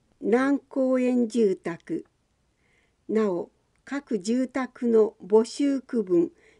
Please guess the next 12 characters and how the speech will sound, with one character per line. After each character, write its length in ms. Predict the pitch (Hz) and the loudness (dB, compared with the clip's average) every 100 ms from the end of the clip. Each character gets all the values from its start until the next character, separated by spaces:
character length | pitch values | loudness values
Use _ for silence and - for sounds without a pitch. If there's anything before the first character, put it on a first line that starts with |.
| _ _ - | _ _ -16
住 400 | - 262 285 285 | -4 -2 0 -4
戸 300 | - 285 269 | -6 -8 -8
タ 260 | - 240 | -8 -8
イ 120 | 190 175 | -6 -8
プ、 340 | _ 156 - _ _ _ | _ -12 -12 _ _ _
戸 160 | 240 | 2
数 320 | 240 - 294 254 | 2 0 0 2
に 160 | 214 | 2
つ 180 | 202 220 | 0 -4
い 160 | 196 180 | -4 -2
て 160 | 175 | -4
は、 240 | 160 165 | -4 -6